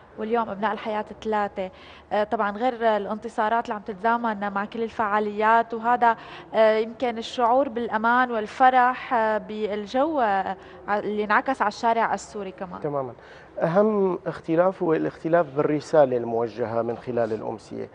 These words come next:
Speaker 1: مم.
Speaker 2: ب-، لأننا أبناء الحياة واحد واثنين كنا عم نحاول نعطي الأمل، كنا عم نحاول نعطي شوية رجاء للناس بظل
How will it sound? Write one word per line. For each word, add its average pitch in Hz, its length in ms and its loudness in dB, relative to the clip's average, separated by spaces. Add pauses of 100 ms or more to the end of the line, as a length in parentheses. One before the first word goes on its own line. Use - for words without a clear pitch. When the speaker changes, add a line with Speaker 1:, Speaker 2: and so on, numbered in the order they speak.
Speaker 1:
مم. 214 60 -14 (220)
Speaker 2:
ب-، 147 100 -8 (260)
لأننا 185 440 2
أبناء 170 240 2
الحياة 156 640 0
واحد 151 380 -2
واثنين 147 340 -2
كنا 143 220 -2
عم 135 120 0
نحاول 139 480 0
نعطي 135 340 -2
الأمل، 143 440 0 (600)
كنا 139 140 0
عم 135 80 2
نحاول 135 360 -2
نعطي 135 380 0
شوية 135 480 -2
رجاء 135 400 2
للناس 131 560 -4
بظل 139 340 0